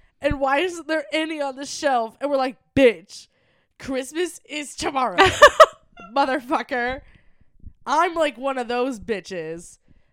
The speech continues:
Uh, I'm, like, one of those bitches that come in the makeup store the day before Valentine's Day.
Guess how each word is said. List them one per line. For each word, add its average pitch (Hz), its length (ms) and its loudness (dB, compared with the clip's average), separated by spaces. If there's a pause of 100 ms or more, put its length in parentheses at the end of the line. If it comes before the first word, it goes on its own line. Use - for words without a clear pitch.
Uh, 214 360 -6 (320)
I'm, 240 100 -16
like, 277 140 -10
one 254 100 -10
of 254 60 -4
those 262 100 -4
bitches 214 300 -12
that 208 100 -10
come 226 200 -12
in 233 80 -14
the 269 60 -10
makeup 226 280 -10
store 165 420 -10 (440)
the 247 100 -6
day 196 320 -6
before 233 380 -4
Valentine's 196 760 -6
Day. 170 400 -10